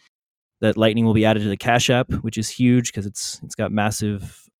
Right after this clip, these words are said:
reach, um, consumer reach and merchant reach in the United States.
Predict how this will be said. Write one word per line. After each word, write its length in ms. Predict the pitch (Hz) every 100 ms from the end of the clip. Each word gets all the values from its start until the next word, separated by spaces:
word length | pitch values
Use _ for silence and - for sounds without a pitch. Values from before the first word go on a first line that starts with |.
| -
reach, 540 | 127 127 - - - 113
um, 420 | 107 104 104 95 - -
consumer 380 | 107 - 131 123
reach 280 | 117 117
and 200 | 110 117
merchant 300 | 107 110 -
reach 480 | 110 113 - - - _ _ _ _
in 100 | 110
the 80 | 110
United 280 | 110 107 104
States. 560 | - 110 - - -